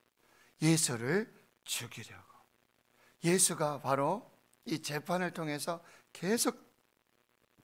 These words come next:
드러나는 것은 뭐였어요? 예수는 하나님의 아들이시고 그리스도시다, 메시아다, 구원자다. 이것이 분명하고 또렷하게 드러남에도 불구하고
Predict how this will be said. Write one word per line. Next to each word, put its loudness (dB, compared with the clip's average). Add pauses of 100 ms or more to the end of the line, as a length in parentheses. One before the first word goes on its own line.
(180)
드러나는 4
것은 -6
뭐였어요? -6 (480)
예수는 -4
하나님의 -2
아들이시고 -6 (580)
그리스도시다, -4 (400)
메시아다, 0 (420)
구원자다. 0 (1040)
이것이 2 (280)
분명하고 4
또렷하게 -2 (320)
드러남에도 4
불구하고 -12